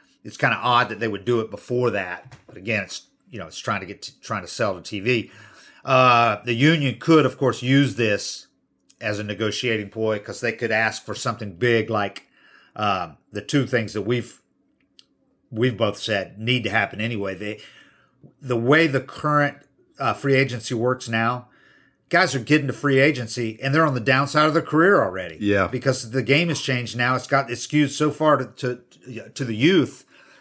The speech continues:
Speaker 1: that guys thirty and older, they're a lot of times scraping for one-year deals. So, and, and, and they're not,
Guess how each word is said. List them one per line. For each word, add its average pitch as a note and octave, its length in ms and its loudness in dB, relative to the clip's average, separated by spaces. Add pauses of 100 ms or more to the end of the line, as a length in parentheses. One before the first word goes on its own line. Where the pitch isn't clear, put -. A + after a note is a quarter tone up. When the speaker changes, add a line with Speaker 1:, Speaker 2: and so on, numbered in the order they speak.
(180)
Speaker 1:
that C3 320 0
guys D3+ 400 2 (180)
thirty D#3 280 6
and C3+ 100 4
older, C3+ 480 4 (600)
they're D3+ 280 2
a A#2 100 -10
lot C#3 160 4
of - 80 -4
times D3+ 180 0
scraping D3+ 380 0
for C3 160 -4
one-year D3 300 2
deals. D#3 360 2
So, - 380 2 (600)
and, C3 200 -2
and, C3 200 0
and C3+ 180 -2
they're C#3+ 80 4
not, D3+ 140 2